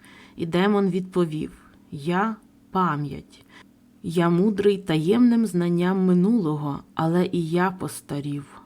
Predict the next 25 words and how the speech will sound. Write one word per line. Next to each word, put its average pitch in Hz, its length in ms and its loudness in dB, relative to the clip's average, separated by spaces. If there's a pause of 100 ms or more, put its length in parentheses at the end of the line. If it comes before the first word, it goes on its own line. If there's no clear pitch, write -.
(100)
Вони 196 280 4
були, 220 300 0
як 190 280 -2
води 180 360 2
річки 180 460 -4
Дини, 175 520 2 (340)
яких 175 380 -2
не 175 120 -2
збагнути. 165 800 -2 (480)
Їхніх 233 460 2
звершень 190 600 -2
я 190 120 0
не 190 120 -2
пригадую, 180 800 0 (300)
бо 185 160 2
вони 196 260 2
тривали 190 520 0
лише 170 400 -2
мить. 151 520 -6 (140)
Їхню 185 360 -4
подобу 180 480 -2
я 156 160 -2
ледве 160 340 -4
чи 175 160 -10
пам'ятаю. 175 840 -4